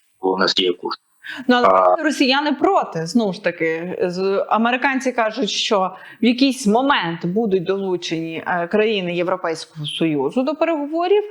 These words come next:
Speaker 2: а Лавров каже: «Ні, ні, ніяких європейців за столом».
Speaker 1: Ну, знаєте, Лавров може казати те, що він хоче. Американці кажуть, що вони хочуть. А,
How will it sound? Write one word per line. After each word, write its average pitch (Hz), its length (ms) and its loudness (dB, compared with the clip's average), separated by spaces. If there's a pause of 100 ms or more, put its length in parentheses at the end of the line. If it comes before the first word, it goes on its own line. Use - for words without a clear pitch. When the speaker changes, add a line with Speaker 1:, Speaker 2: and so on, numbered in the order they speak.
(400)
Speaker 2:
а 190 120 4
Лавров 214 460 0
каже: 302 320 0
«Ні, 302 280 2
ні, 311 300 0
ніяких 294 580 0
європейців 285 640 0
за 294 160 -4
столом». 269 640 -2 (1400)
Speaker 1:
Ну, 151 280 6
знаєте, 143 340 4
Лавров 143 360 6
може 131 220 0
казати 127 380 0
те, 123 120 -2
що 117 180 0
він 143 200 -4
хоче. 120 460 2
Американці 139 540 2
кажуть, 135 320 0
що 127 160 -2
вони 127 280 -4 (100)
хочуть. 120 380 -2 (500)
А, 107 60 4